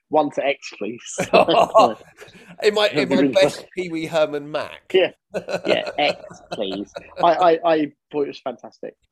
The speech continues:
Speaker 2: Yeah,
Speaker 1: It
Speaker 2: it's
Speaker 1: was
Speaker 2: really
Speaker 1: a
Speaker 2: good.
Speaker 1: really,
Speaker 2: It's
Speaker 1: really great experience.
Speaker 2: it's definitely my, my current top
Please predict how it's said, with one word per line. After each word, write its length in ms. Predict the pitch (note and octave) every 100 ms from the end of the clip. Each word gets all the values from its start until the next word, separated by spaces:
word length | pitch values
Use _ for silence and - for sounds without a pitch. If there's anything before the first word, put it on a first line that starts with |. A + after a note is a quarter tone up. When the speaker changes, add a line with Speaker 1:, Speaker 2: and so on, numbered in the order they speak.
| -
Speaker 2:
Yeah, 180 | D3+
Speaker 1:
It 60 | C#3
Speaker 2:
it's 100 | C#3
Speaker 1:
was 40 |
Speaker 2:
really 180 | E3+ D#3
Speaker 1:
a 40 | D3+
Speaker 2:
good. 60 | D3+
Speaker 1:
really, 60 | C#3+
Speaker 2:
It's 160 | C#3 B2+
Speaker 1:
really 280 | C3+ B2 A#2
great 240 | B2+ B2+
experience. 400 | A#2 _ G#2+ - _ _ _
Speaker 2:
it's 120 | E3 D#3+
definitely 380 | A3 G3 F#3+
my, 280 | E3+ D#3+ D#3 -
my 400 | D#3 D3+ C#3+ C3+ -
current 520 | - D3 D3+ C3+ - _ _
top 340 | - C#3+ -